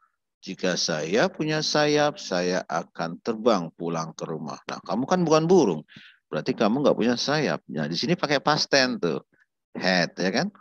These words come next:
Will-nya berubah menjadi would, karena ini berandai-andai. "Ih, kalau saya jadi burung, jika aku punya sayap,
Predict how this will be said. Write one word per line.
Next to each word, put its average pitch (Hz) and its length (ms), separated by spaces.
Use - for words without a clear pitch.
Will-nya 101 400
berubah 107 400
menjadi 110 320
would, 127 320
karena 107 320
ini 139 160
berandai-andai. 110 800
"Ih, 113 160
kalau 85 240
saya 87 160
jadi 85 240
burung, 90 400
jika 92 320
aku 156 160
punya 165 240
sayap, 165 480